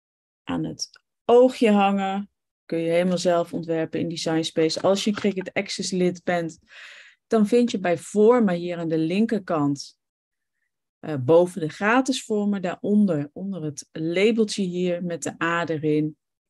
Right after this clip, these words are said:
ook al wat labeltjes. En die heb ik gewoon gebruikt voor de labels die je nu op mijn scherm ziet.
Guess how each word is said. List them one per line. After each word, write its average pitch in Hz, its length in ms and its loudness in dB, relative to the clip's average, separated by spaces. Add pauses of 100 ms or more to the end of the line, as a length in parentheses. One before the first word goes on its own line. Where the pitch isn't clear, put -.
(120)
ook 247 280 2
al 180 140 2
wat 143 160 -2
labeltjes. 147 840 0 (140)
En 165 200 -4
die 190 140 2
heb 190 140 2
ik 185 140 0
gewoon 170 400 0
gebruikt 160 600 -4
voor 156 260 -2
de 156 120 0
labels 151 720 -2 (480)
die - 220 -2
je 165 60 2
nu 156 200 4
op 135 80 -2
mijn 131 260 0
scherm 139 360 -10
ziet. 131 260 -10